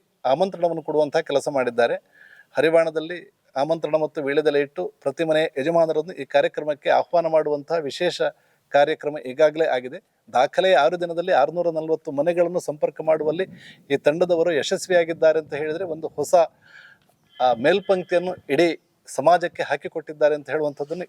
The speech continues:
ಈ ಸಂದರ್ಭದಲ್ಲಿ ಉಲ್ಲೇಖ ಮಾಡ್ತಾ ಇದ್ದೆ. ಹಾಗೆ ಶ್ರೀನಿವಾಸ, ಮ್,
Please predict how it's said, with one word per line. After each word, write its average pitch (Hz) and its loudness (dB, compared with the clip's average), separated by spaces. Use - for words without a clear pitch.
ಈ 143 -8
ಸಂದರ್ಭದಲ್ಲಿ 139 -4
ಉಲ್ಲೇಖ 127 0
ಮಾಡ್ತಾ 107 -14
ಇದ್ದೆ. 104 -14
ಹಾಗೆ 180 -2
ಶ್ರೀನಿವಾಸ, 175 2
ಮ್, 135 -8